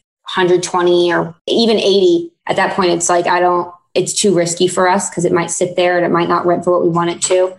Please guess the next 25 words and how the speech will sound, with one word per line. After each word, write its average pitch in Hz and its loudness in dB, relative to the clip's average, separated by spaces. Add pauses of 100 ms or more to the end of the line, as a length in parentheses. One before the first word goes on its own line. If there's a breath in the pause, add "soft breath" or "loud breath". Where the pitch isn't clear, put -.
(260)
But 180 0
that's 190 -2
really 196 2
the 175 4
only 175 0
thing. 175 0
If 170 -2
it's - -10
a 185 -2
flip, 196 -2
we 185 4
look 180 2
at 180 -2
the 180 -4
houses, 175 -2
how 180 0
long 180 2
are 175 2
they 175 4
taking 175 0
to 175 0
sell? 165 0
If 175 -2
they're 175 -4
taking 175 -2